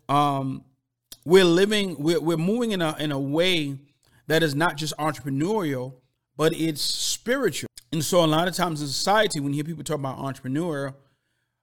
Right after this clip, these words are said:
um, a business owner, is separate from our faith and our spiritual relationship with Jesus or with God, right? So we're trying to be led of the Holy Spirit. We're trying to be led of what we're doing and also have a healthy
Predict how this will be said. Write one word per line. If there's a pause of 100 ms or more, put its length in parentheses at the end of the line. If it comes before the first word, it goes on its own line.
(100)
um,
a
business
owner, (560)
is
separate
from
our
faith
and
our (300)
spiritual
relationship
with
Jesus
or
with
God,
right? (200)
So (220)
we're
trying
to
be
led
of
the
Holy
Spirit.
We're
trying
to
be
led
of
what
we're
doing
and
also
have
a
healthy